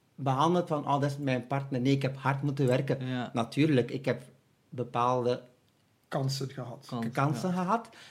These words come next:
Speaker 1: En door mijn netwerk met Red and Blue heb ik natuurlijk wel heel veel mensen ontmoet,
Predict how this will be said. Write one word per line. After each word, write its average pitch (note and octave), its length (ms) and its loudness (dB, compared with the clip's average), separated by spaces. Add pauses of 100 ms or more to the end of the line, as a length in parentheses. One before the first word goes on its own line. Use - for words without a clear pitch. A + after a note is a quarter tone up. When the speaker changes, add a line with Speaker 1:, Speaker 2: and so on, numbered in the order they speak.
(160)
Speaker 1:
En D3 320 0 (160)
door D3+ 340 4
mijn D3 360 2
netwerk D#3+ 520 2
met D3 140 4
Red C3+ 200 2
and B2+ 140 2
Blue D3+ 240 4 (340)
heb C3+ 180 0
ik D3 200 -2
natuurlijk D#3 480 2
wel D3 200 2
heel D3 340 6
veel D3+ 340 4
mensen D3 400 2
ontmoet, C#3 540 0